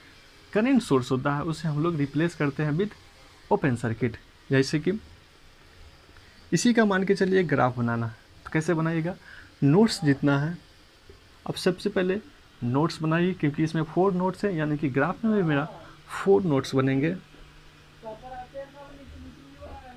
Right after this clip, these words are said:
ओके, कुछ इस तरह से नोड्स हैं।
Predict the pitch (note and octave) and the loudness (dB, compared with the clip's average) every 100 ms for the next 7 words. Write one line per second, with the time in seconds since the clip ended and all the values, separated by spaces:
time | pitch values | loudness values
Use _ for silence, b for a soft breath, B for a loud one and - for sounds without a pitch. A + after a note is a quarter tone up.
0 | B4+ C5 - - - - - - - - | -20 -20 -20 -20 -20 -20 -20 -18 -4 -2
1 | D3 G3+ - - - - - D#3 F#3 - | 0 -2 -4 -18 -18 -16 -10 -4 -4 0
2 | G3 G3 F3+ E3 E3 - G#3 | 0 0 0 -2 -2 -2 -4